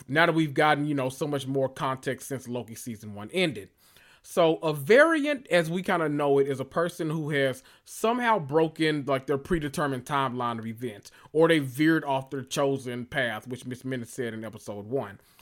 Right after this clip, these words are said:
That's why the T V A usually shows up and resets a whole timeline. So let's think about this in terms of, like, Spider-Man No Way Home. So in that movie, technically,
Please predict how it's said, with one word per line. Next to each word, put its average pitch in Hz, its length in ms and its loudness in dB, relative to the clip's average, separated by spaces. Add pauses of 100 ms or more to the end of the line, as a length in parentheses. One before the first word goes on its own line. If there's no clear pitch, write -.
(260)
That's 196 300 2
why 185 180 0
the 156 80 -2
T 180 240 -4
V 160 200 0
A 147 80 4
usually 143 460 0
shows 143 500 0
up 123 240 -2
and 120 160 -8
resets 135 560 -4
a 117 100 -6
whole 123 220 -4
timeline. 101 680 -4 (480)
So 180 200 2
let's 247 300 2
think 208 200 0
about 175 200 2
this 175 160 -2
in 151 120 -6
terms 147 340 -2
of, 120 100 -6
like, 120 920 -6 (100)
Spider-Man 151 760 2
No 131 100 0
Way 120 180 -4
Home. 101 380 -8 (400)
So 147 220 2
in 160 80 2
that 202 140 0
movie, 160 420 2 (360)
technically, 254 840 -2